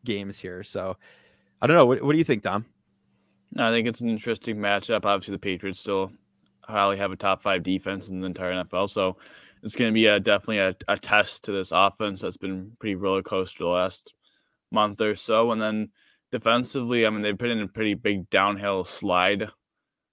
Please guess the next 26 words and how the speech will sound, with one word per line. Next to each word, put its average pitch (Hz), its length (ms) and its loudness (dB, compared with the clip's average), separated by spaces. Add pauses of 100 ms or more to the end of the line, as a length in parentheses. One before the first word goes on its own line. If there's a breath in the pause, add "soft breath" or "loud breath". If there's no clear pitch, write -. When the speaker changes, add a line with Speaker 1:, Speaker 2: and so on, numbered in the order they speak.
(100)
Speaker 2:
um, 85 340 -10
ever 101 280 -6
since 98 800 -10
that 90 240 -2
Packer 104 380 2
game. 85 400 -6
So, 85 440 -6 (520)
um, 87 460 -8 (640)
yeah, 117 160 0 (180)
it's 110 220 -6
still 131 280 4
a 107 60 2
test - 400 2
for 107 80 -8
them 104 220 -2
'cause 95 340 -8
New 101 140 -6
England, 101 380 -6
I - 40 -4
don't 95 160 -2
think, 98 140 -6
has 90 100 -4
a 85 60 -4
great 90 260 -2
offense. 131 500 2
So 92 400 -2